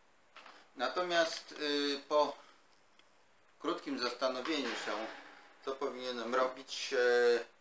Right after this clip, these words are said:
pomyśl-, zacząłem myśleć na ten temat i doprowadziła mnie do, do pewnej konkluzji, która spowodowała dzisiejszy film.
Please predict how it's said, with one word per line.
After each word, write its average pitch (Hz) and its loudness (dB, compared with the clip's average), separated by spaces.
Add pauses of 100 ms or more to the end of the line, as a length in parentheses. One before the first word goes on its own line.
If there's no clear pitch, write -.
(100)
pomyśl-, 120 -14 (100)
zacząłem 123 0 (220)
myśleć 113 -4
na - -18
ten - -20 (140)
temat 220 -8 (460)
i - -10
doprowadziła 165 2
mnie 143 -8
do, 139 -2
do - 0
pewnej 143 -2
konkluzji, 117 -10
która 113 -4
spowodowała 92 -6
dzisiejszy - -18
film. - -20